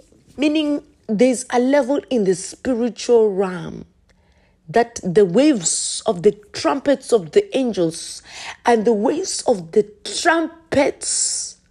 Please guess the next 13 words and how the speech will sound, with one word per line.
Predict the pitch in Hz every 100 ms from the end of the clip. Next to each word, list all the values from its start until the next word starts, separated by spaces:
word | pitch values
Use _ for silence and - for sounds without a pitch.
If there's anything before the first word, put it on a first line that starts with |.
| _ _ _ _ _ _ -
of | 285 240 170
those | 294 320
soldiers, | - - - - 320 196 - - - - - -
when | 262 233
those | 320 - -
waves | 254 277 202 - - - - _ _ _
coming | - 359 339 302
together, | - 247 185 262 262 196 220 - _ _ _ 170
the | 240
lightning, | 220 269 285 - - 208 220 _ _ -
fire, | - - - 339 - _ _ _
thunder, | - 285 220 - - _ - _ _
meaning | 226 359 392 359 330